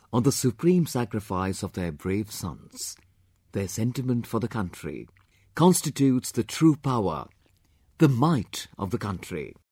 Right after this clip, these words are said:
You might have seen parents of martyrs referring to sending other sons, other young family members too, to join the army. The words of the father of Shaheed Kundan Kumar of Bihar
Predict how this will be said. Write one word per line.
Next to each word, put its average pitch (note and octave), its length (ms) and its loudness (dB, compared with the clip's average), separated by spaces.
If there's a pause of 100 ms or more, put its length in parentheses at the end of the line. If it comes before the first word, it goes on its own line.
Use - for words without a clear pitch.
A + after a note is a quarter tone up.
(600)
You D#3 120 10
might G#3 220 6
have - 140 0
seen C#3+ 300 2
parents A#2+ 580 0
of F2+ 100 -4
martyrs F#2 800 -6 (480)
referring F3 560 6
to B2+ 120 -2
sending B2+ 600 0
other C3 240 0
sons, C#2+ 680 -6 (480)
other D3 340 6
young D3 420 2
family A2+ 460 -2
members F#2 560 -2
too, D#3 320 -2 (560)
to A#2+ 80 -4
join G2+ 320 2
the G2 120 0
army. F2+ 460 -2 (760)
The D3 120 10
words E3+ 420 10
of G#2 100 0
the A#2+ 80 2
father C3 420 -2
of G#2 120 -2
Shaheed A2+ 560 -2
Kundan C3+ 420 0
Kumar F#2+ 380 0
of E2+ 140 -8
Bihar D#2+ 440 -6